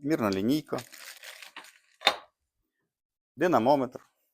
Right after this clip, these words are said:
Ну, а далі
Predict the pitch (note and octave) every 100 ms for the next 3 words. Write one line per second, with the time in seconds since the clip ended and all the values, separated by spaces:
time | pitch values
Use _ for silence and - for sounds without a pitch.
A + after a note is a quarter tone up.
0 | _ _ _ _ - - _ _ _ _
1 | _ _ _ _ _ - - _ _ -
2 | - - - _ - C4 A3+ - - C3+
3 | E3+